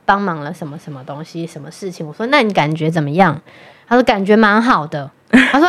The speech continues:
Speaker 1: ：“她觉得我自己很棒。”那我说：“好。”我说：“那，那，”我说：“没错。”我说，我说：“那你还会想要再，再，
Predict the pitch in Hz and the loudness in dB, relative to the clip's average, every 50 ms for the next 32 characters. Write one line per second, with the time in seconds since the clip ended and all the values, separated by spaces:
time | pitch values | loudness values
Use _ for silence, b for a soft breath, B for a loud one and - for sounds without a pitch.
0 | 370 370 381 262 269 240 233 226 190 185 - 285 247 233 190 185 180 165 160 165 | 2 2 2 2 4 6 6 6 4 4 2 2 0 2 2 0 0 0 0 -2
1 | 170 - - 196 156 143 143 180 b b b b b 233 226 226 226 226 190 - | -2 0 0 0 0 -4 -10 -16 b b b b b 2 2 4 4 2 0 0
2 | - 208 190 170 139 - - - 165 190 220 240 262 277 262 247 220 - 196 214 | 0 2 2 2 2 -2 -6 -6 -2 0 2 4 4 4 2 2 0 -2 -2 0
3 | 233 208 190 185 B B B B B B B B 202 226 269 285 285 254 180 180 | 0 0 0 -2 B B B B B B B B 0 2 2 4 4 2 2 2
4 | 180 - 247 202 160 165 - - 254 262 269 285 285 B B B B B B B | 0 2 2 4 4 2 4 4 4 4 4 2 -2 B B B B B B B
5 | B B B B B B B B B - 202 202 196 285 302 311 320 311 320 320 | B B B B B B B B B 2 2 4 6 6 6 6 6 4 4 4
6 | 330 349 339 320 277 247 233 - 190 196 185 165 185 196 240 269 262 262 190 175 | 4 4 4 4 2 2 0 -2 -2 -2 0 2 4 4 4 6 4 2 2 2
7 | 180 185 214 208 208 196 185 165 160 - - 214 208 | 0 2 2 4 4 4 2 2 0 2 2 2 2